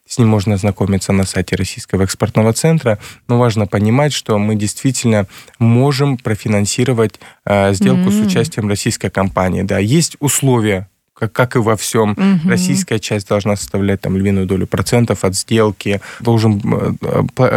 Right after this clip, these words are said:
Speaker 1: э, кредит должен быть обеспечен чем-то, своей возвратностью и так далее. Но при этом есть такая возможность. Я думаю, что, э, кыргызским компаниям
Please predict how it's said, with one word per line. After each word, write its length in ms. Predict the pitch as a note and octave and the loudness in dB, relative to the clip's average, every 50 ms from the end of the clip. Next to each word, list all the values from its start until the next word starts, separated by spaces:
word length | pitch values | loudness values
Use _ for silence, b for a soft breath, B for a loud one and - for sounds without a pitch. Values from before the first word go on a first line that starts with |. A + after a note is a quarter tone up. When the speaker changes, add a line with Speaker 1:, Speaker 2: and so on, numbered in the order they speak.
| A#2+ A#2 | 0 0
Speaker 1:
э, 40 | |
кредит 320 | A2+ - B2 B2 A2+ B2+ A2+ | 0 0 0 2 2 0 0
должен 220 | A#2+ A2 - G#2+ | 0 0 0 -2
быть 120 | G2 F#2+ - | -2 -2 -2
обеспечен 540 | G2 G2 G2+ - - C#3 C3 B2 - A#2 | -2 -2 -2 -2 0 -2 0 0 -2 -2
чем-то, 380 | G#2 - - G#2+ G#2 - G#2 G2 | -2 -2 -4 -4 -4 -4 -4 -4
своей 240 | F#2+ - G#2 F#2+ F#2 | -4 -2 -2 -2 0
возвратностью 680 | F#2 G#2 G2+ G2+ A2 A#2 A#2+ - - G#2 - - - F#2+ | 0 0 2 2 2 0 0 0 -4 -6 -6 -6 -6 -6
и 40 | F#2+ | -4
так 220 | - G2+ G2+ G#2+ | -2 -2 -2 0
далее. 300 | A2 C3+ D3 D3+ C3 A2+ | 2 2 2 2 0 0
Но 140 | G#2+ G#2 G2 | -2 -4 -6
при 180 | - - A#2 C3 | -4 -2 -2 0
этом 240 | C#3+ C3+ - A2+ A2+ | 0 0 0 0 2
есть 260 | A#2 C3 C3 - - | 2 2 0 0 -4
такая 260 | G#2 F#2+ - G2 F#2 | -6 -4 -4 -2 0
возможность. 640 | G2 A2 G#2 A#2+ C#3 F3 G3 F#3 D#3 C3 - - - | 0 0 2 2 2 2 2 2 0 -2 -2 -2 -2
Я 80 | A2 | -2
думаю, 300 | G2+ G#2+ C3+ A#2+ A#2+ A#2 | -2 -2 0 0 0 0
что, 280 | G#2+ - - A#2 G#2+ G#2 B B B B B B B | -2 -2 -2 -2 -2 -2 B B B B B B B
э, 280 | - A2 G#2+ G#2 G#2 | 0 2 2 2 0
кыргызским 480 | G#2 - - G#2+ G#2+ A#2+ D3 - - A#2+ | 0 0 -2 0 0 0 0 0 -2 -2
компаниям 580 | - - G2+ F#2 - G#2 A#2 A#2+ A2 F#2+ F2+ | -2 -2 -2 0 0 2 2 2 2 2 0